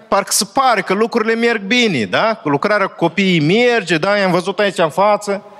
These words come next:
Ia să vă duceți să întrebați pe Lenuța. Nu este nevoie. Lenuța Suman. Precis este nevoie să mai implici cineva. Dacă să veniți la media, vă găsim și la media ce să faceți.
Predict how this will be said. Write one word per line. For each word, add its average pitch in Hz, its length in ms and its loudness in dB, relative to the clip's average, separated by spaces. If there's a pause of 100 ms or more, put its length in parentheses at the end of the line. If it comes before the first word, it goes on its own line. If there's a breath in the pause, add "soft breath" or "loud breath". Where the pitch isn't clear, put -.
(340 loud breath)
Ia - 80 -2
să 226 100 -2
vă 254 60 2
duceți 214 300 -2
să - 60 -4
întrebați 185 400 -2
pe 170 60 -8
Lenuța. 156 320 -2
Nu 131 100 0
este 202 220 0
nevoie. 233 400 -2 (1300 loud breath)
Lenuța 190 340 -2
Suman. 170 320 -2 (420)
Precis - 360 -2
este 226 240 0
nevoie 180 500 0
să 165 200 -4
mai 165 100 2
implici 165 260 -2
cineva. 127 480 0 (840 loud breath)
Dacă 202 420 0
să 208 220 0 (600)
veniți 220 300 -2
la 220 100 0
media, 151 560 -2 (220)
vă - 140 -4
găsim 226 360 0
și 220 100 0
la 240 100 0
media 226 300 0
ce - 140 -6
să - 120 -4
faceți. - 500 -6